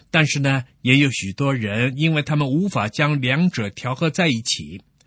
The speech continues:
他们呢，只是在两方面进行了神学性的辩论。这也是为什么在教会里面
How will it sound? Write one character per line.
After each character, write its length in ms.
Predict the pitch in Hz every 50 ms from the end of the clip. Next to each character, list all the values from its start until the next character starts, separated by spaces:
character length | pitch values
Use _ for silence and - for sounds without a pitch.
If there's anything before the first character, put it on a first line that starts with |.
| _ _ - - - - _ -
他 180 | - - 160 156
们 160 | 151 151 147
呢， 180 | 139 139 135 123 _ _ _ _ _ _ _
只 300 | - - - 107 101 110
是 280 | - - - 233 185
在 220 | 143 - 135 120 120
两 280 | 117 113 104 87 85 90
方 200 | - 170 170 185
面 240 | 190 165 117 - _ _ -
进 220 | - - 139 113
行 180 | - - 120 113
了 160 | 113 113 110 - _ _
神 360 | - - - - 143 156 196 214
学 200 | - - 123 123
性 220 | - - 131 113
的 80 | 113 117
辩 260 | - - 208 147 98
论。 220 | 98 131 139 - _ _ _ _ _ _ _ _ _ _ _ _ _ _ _ _ _ _ _ -
这 100 | - 247
也 120 | 226 170 123
是 140 | - -
为 260 | 180 208 285 311 277 196
什 180 | - - 127
么 120 | 123 135 135
在 160 | - 170 151
教 200 | 123 - 165 147
会 160 | - - 143
里 120 | 123 104 92
面 300 | 90 110 127 127 117